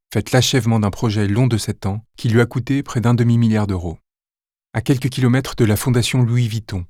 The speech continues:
construite grâce à plus de cinq cents millions d'euros de dégrèvements fiscaux, sa marque préférée, qui compte pour la moitié du résultat opérationnel du groupe L V M H, inaugure au cœur de la capitale son navire amiral.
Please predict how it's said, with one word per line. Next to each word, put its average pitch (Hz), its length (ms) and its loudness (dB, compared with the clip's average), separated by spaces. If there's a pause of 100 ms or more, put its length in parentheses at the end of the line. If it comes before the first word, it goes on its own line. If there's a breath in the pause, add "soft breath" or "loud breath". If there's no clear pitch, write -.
(140)
construite - 420 -2
grâce - 280 -2
à - 20 0
plus - 140 -6
de 107 100 2
cinq 131 260 0
cents 139 160 0
millions 113 280 4
d'euros 110 240 0
de 107 80 2
dégrèvements 107 440 0
fiscaux, 110 520 -6 (260)
sa - 180 -2
marque 131 300 2
préférée, 95 560 -4 (140)
qui - 160 -20
compte - 240 0
pour - 160 -2
la 104 80 4
moitié 110 300 2
du 120 100 -2
résultat 107 400 0
opérationnel 107 520 0
du 104 80 0
groupe 123 220 -2
L 107 120 -2
V 101 100 -2
M 92 160 0
H, 107 320 -6 (240)
inaugure 120 420 4
au 110 80 2
cœur 123 180 0
de 113 60 2
la 104 140 2
capitale 107 680 -4
son - 160 -2
navire 104 360 4
amiral. 85 460 -2